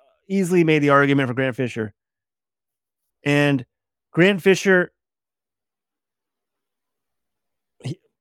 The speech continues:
all his talent, he has one U S A T F title last year at five thousand meters.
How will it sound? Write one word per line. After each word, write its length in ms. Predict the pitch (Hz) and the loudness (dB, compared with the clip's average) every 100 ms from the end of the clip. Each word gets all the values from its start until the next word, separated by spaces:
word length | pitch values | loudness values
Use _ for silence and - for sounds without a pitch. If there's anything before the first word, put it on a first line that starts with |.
| _ _ | _ _
all 240 | 151 185 | 0 2
his 100 | 208 | 0
talent, 360 | - 220 185 147 | -2 -2 0 2
he 60 | 170 | 0
has 140 | 143 | 0
one 380 | 135 175 185 185 | 2 2 4 2
U 160 | 165 | 2
S 120 | 160 160 | 0 -2
A 120 | 143 | -6
T 180 | - 120 | -4 -6
F 100 | - | -6
title 420 | 104 101 - - _ _ _ _ _ _ _ _ - | -12 -12 -16 -20 _ _ _ _ _ _ _ _ -4
last 360 | 131 120 - | 0 0 -2
year 260 | 110 104 - _ _ _ _ _ _ _ _ - | -6 -6 -8 _ _ _ _ _ _ _ _ -14
at 100 | - | -4
five 160 | 104 | -4
thousand 260 | 101 - 101 | -4 -10 -10
meters. 340 | - - - | -10 -14 -18